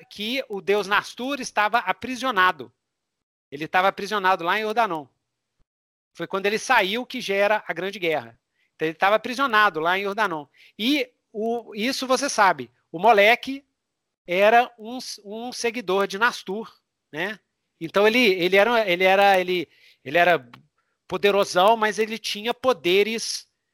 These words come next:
trevosos, entendeu? Tinha poderes trevosos, assim. E, e tipo assim, foi até muito bom que o Molech não estava, é, na área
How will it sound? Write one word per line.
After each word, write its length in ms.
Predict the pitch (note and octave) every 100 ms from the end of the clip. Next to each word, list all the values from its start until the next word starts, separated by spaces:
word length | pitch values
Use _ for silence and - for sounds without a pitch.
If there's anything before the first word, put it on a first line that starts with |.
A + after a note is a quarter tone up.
| _ _
trevosos, 1120 | - G#3 C#3+ C#3+ F3+ G3+ G3 B2 - - - _ _ _ _ _
entendeu? 440 | _ C3 C3+ D#3 D#3+ _ _ _ _
Tinha 160 | D3+
poderes 380 | F#3 D#3+ F3 F3+
trevosos, 960 | G#3+ F3+ C3+ D#3+ F3 C3+ A#2+ - - _ _ -
assim. 440 | - D3+ D#3 E3 _ _ _ _ _
E, 640 | C3+ C#3+ D#3 D3+ D3 C#3 A#2 _ _ _ - _
e 60 | -
tipo 160 | -
assim, 260 | B3 A3+ F#3 _ _
foi 180 | A3+ B3+
até 280 | F#3+ C4 C#4
muito 360 | B3 D#4 C#4+
bom 400 | E3 E3 G3 C#4 _ _ _ _ _ _ _
que 160 | G#3
o 60 | A3+
Molech 500 | A#3+ G3+ G3+ G#3 G#3
não 220 | G3 B3
estava, 680 | - - F#3+ F#3+ F3 G#3 G3+ _ _ _ _ -
é, 600 | E3+ F3 F3 E3 D3 C#3+
na 140 | C#3+
área 580 | G#3 F3+ G3 F3+ C3+ G#2+